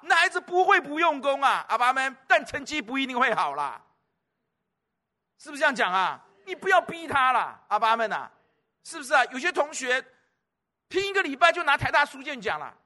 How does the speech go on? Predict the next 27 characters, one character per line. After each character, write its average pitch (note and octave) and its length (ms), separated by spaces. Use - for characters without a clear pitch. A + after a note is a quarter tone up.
有 D#4+ 140
一 - 20
些 F4+ 120
人 F4 220
苦 E4+ 300
苦 C4 200
的 C#4+ 120
去 D#4 100
读 C4 140
台 B3 180
大， B3+ 120
读 B3 160
完 B3+ 180
之 C4 100
后 B3 140
勉 B3+ 320
强 G3+ 300
毕 C4 160
业 C4 180
了， C#3 120
有 G3 120
没 A#3+ 100
有 A#3+ 100
啊？ F#3+ 280
那 G#4+ 140
个 G#4+ 60
是 G#4 260